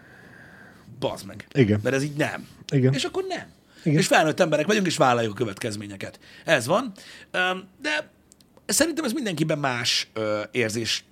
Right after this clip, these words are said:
Speaker 1: kelt, meg mindenkinek máshol vannak a határok, meg van, aki szereti, ö, tudod, a, szeret rosszban sántikálni, vagy
Speaker 2: Igen.
Speaker 1: ilyenek. Annak is megvan a,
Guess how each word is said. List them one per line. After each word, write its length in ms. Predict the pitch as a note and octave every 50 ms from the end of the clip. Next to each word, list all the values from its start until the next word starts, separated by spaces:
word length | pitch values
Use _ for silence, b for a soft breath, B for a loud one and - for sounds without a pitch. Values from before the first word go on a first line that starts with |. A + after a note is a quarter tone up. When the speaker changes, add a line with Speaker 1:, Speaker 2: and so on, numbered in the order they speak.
| _ _ -
Speaker 1:
kelt, 380 | - C#3 C3 B2+ C3 B2 -
meg 80 | - B2+
mindenkinek 340 | C3+ D3 C#3+ A#2+ B2+ A#2+ A2+
máshol 300 | B2 C3 B2+ - - C3
vannak 160 | B2 A#2 A2+
a 40 | A#2
határok, 500 | B2 B2+ - C3 A#2+ A#2 B2 A#2+ A#2+ B2
meg 120 | B2+ A#2
van, 140 | A#2 C#3+ C#3
aki 160 | C3 A#2+ A#2+
szereti, 540 | - - - C#3+ C3+ B2+ - - C3+ B2+ B2 B2 B B B B B
ö, 80 | B A2+ A2 G#2+ A2 A2 A2 - - -
tudod, 200 | - C3 B2+ B2
a, 240 | A2+ A2 A2 G#2 -
szeret 280 | - - D3 C3+ B2+ -
rosszban 340 | C3+ C3+ C3 B2 C3 C3 B2+
sántikálni, 680 | A#2 - C#3 B2+ B2+ B2 C#3 A2+ C#3 C3 A#2+ B2+ C3+
vagy 100 | B2 B2 B2+
Speaker 2:
Igen. 140 | B2+ B2+ B2+ B2+
Speaker 1:
ilyenek. 180 | C3 C3 B2 A#2 B B B B
Annak 260 | - A4 G#4+ - -
is 120 | D#3+ - -
megvan 340 | C#3+ B2+ A#2+ D3 D#3 C#3+
a, 180 | C3+ B2+ A#2+ A#2